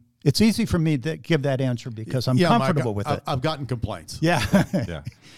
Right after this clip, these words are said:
Speaker 3: Well,
Speaker 1: But
Speaker 3: you know, if you're in sales, you always go, you go where the prospects are. And
Speaker 1: Yeah.
Speaker 3: if they're already in a pew, I mean, th-, th-, they're, they're, they're halfway there at least.
Speaker 1: And, and the next step of it is, there's an old saying that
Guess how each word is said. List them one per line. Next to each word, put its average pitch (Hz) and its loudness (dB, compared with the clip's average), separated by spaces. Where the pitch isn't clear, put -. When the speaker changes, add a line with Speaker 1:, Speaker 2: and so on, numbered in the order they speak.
Speaker 3:
Well, 147 2
Speaker 1:
But 185 8
Speaker 3:
you 143 6
know, 131 2
if 113 -2
you're 185 2
in 110 0
sales, 85 0
you 110 0
always 107 0
go, 98 0
you - -6
go 117 4
where 107 0
the 85 -6
prospects 95 2
are. - -6
And 147 0
Speaker 1:
Yeah. 131 4
Speaker 3:
if 117 -4
they're 127 2
already 160 2
in 90 0
a 76 -4
pew, 95 -2
I 92 2
mean, 82 4
th-, - -2
th-, 92 -6
they're, - 2
they're, 110 2
they're 101 2
halfway 85 0
there 82 -12
at 78 -8
least. 87 -6
Speaker 1:
And, 170 4
and 180 4
the 190 4
next 240 4
step - 2
of 127 2
it 117 2
is, 113 -2
there's 226 4
an 170 -2
old 196 6
saying 160 4
that 143 -2